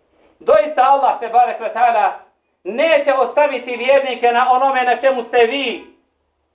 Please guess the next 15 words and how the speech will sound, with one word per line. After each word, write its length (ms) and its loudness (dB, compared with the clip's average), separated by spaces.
to 140 2
jeste 680 2
vi, 440 -4
o 200 4
munafici, 840 -4
sve 260 2
dok 180 2
Allah 420 2
dželle 300 -2
šanuhu 380 2
ne 200 2
odvoji 720 0
ono 540 2
što 140 0
je 460 0